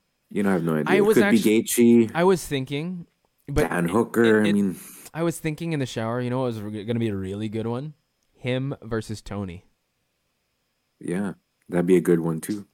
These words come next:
Speaker 2: But I don't know if Tony's gonna wait for him. I think Tony
Speaker 1: I
Speaker 2: wants
Speaker 1: don't know,
Speaker 2: to
Speaker 1: too, man.
Speaker 2: compete, uh, but that's gonna be a good fight because both of them are in the same position, in the losing skid.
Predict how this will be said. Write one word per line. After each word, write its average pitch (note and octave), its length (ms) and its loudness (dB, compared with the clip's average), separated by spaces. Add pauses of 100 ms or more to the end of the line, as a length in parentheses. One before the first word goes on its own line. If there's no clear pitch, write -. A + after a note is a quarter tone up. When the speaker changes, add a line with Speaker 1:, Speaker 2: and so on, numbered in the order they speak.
(120)
Speaker 2:
But B2+ 140 -10
I B2+ 140 -2
don't C3+ 120 -2
know C3 100 -2
if A#2+ 80 -8
Tony's B2 340 -2
gonna A2 140 -4
wait G2+ 260 -10
for G2+ 200 -10
him. G2+ 160 -12 (1900)
I A#2+ 80 -8
think B2 160 -6
Tony A2+ 180 -2
Speaker 1:
I A2+ 40 -2
Speaker 2:
wants G#2+ 200 -4
Speaker 1:
don't E2 120 -4
know, G#2 80 -2
Speaker 2:
to G2+ 200 -4
Speaker 1:
too, D#3 80 -8
man. - 100 -8
Speaker 2:
compete, G#2+ 560 -6
uh, G#2 440 -6
but G#2 180 -16
that's C3 180 -6
gonna E3+ 160 -8
be C3 80 -4
a G2 40 -8
good G2+ 260 -6
fight G#2+ 220 -8
because A2+ 200 -12
both B2 260 -4
of D#3 60 -6
them E3+ 140 -2
are D#3+ 40 -2
in C#3+ 60 -2
the B2+ 60 -6
same B2 220 -6
position, A#2 520 -10 (560)
in C3+ 100 -6
the A2+ 300 -2
losing A#2+ 460 -2
skid. C#3+ 540 -4